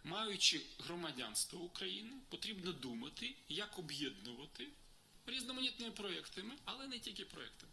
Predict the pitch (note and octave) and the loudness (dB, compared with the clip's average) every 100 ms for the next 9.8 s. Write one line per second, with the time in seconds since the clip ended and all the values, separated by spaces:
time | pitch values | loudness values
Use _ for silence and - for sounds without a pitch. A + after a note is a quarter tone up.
0 | - B3+ - D3+ - - - - - - | -12 -12 -10 -12 -12 -12 -10 -10 -6 -2
1 | G#3+ C4 B3+ G3 E3 - - F#3+ F3+ A3 | 0 4 4 2 -4 -10 -6 -4 0 0
2 | E3+ D3 F3+ D#3+ D3+ C#3+ C3 F#3+ G3+ C#3+ | 2 2 2 -2 -4 -6 -4 -4 -2 -4
3 | C#3+ C#3+ D3 F#3+ F#3 C#3 B2 A#2 G2+ - | -4 0 2 2 -2 -4 -6 -6 -2 -2
4 | - - - C4+ B3+ A#3 B3 A#3 A#3 C#4 | -2 -4 -6 -4 -4 -6 -6 -2 -2 -2
5 | A#3+ D#4 - - - - - - - A#2+ | -4 -2 -2 -2 -6 -6 -12 -14 -12 -10
6 | A#2+ - - A#2+ - B2 D3+ B3 A#3+ C#4 | -10 -8 -8 -8 -8 -8 -6 -6 -4 -4
7 | C#4+ A#3+ - - C3+ A2 - A2 G#2+ E3+ | -2 -2 -2 -4 -2 -2 -4 -6 -8 -6
8 | C#4 - C3+ - - A3+ B3+ A3+ D3 C3+ | -8 -8 -6 -2 -2 -2 -4 -2 -2 -2
9 | - D3+ D3 D3 C#3 C3+ D#3 | -4 -4 -2 -2 -4 -4 -4